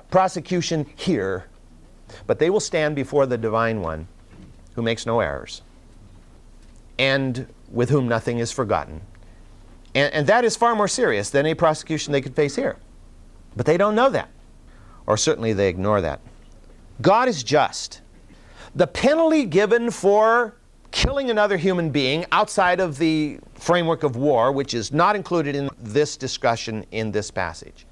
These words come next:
The, uh, penalty for killing another human being was execution. But it's obvious that some people might kill another person, and it, and they're not really worthy of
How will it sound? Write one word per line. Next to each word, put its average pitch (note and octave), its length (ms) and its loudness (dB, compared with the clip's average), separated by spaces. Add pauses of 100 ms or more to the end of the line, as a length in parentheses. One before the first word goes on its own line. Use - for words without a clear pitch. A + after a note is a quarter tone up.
(580)
The, A2 420 -2
uh, E2+ 160 2
penalty G#3+ 400 2
for D#3+ 140 -4
killing F3+ 340 0
another C#3+ 420 2
human C#3 380 -2
being G#2 420 -2
was G#2+ 300 0
execution. G#2+ 640 -4 (880)
But F3 360 2 (100)
it's E3+ 320 -4
obvious F3 500 0
that F3 160 -2
some A3+ 220 2
people F#3 300 0
might F3+ 220 0
kill G#3 220 4
another E3+ 300 2
person, F#3+ 680 -2 (920)
and G3 220 2
it, G3+ 160 -2
and F#3+ 180 2
they're G3+ 120 4
not G3 200 2
really G3+ 340 2 (140)
worthy F#3 540 2
of C#3+ 320 2